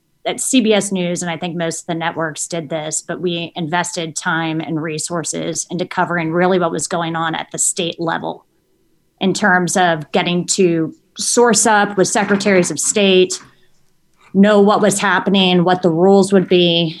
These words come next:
and to prepare and lay the groundwork for the scenario that we did find ourselves in, which is that it was going to come down to Michigan, Wisconsin, Pennsylvania, where we weren't able to call it on election night. And because of the way that they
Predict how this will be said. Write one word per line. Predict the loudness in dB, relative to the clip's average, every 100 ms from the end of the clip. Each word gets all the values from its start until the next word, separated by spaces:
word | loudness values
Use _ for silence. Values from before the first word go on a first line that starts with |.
| -2
and | -2 2
to | 4 6 4
prepare | 0 -4 0 4 6 6 4
and | 2 2
lay | 4
the | 2
groundwork | 0 2 2 2 2 0 -2 -12
for | -2 -2
the | -2
scenario | -2 2 2 2 2
that | 0 -2 -2
we | 0
did | 2 2
find | 2 2 2
ourselves | -2 -8 -10
in, | -12 -8 -8 -10 -10
which | -6 -4
is | -2
that | 0 -2 -4
it | -8
was | -6 -6
going | -6 -4
to | -4
come | -4 -2
down | -2 -2 -2 0 -2
to | -2 -2 -2 -4 -10 _ _ _ _ _ _ _ _
Michigan, | -2 0 0 2 4 4 2
Wisconsin, | -2 0 0 0 2 4 4 2 0
Pennsylvania, | -4 -2 -2 0 0 2 2 0 -4
where | -2 0
we |
weren't | 2 2 2
able | 0 0
to | -2
call | 2 2
it | 4
on | 2
election | 2 0 0 -2 0
night. | 2 2 -2 -6 _ -4
And | -2
because | 0 0 0
of | 0
the | 0
way | 2 2 2 2 0
that | -2 -2
they | -2 -2 -2 -6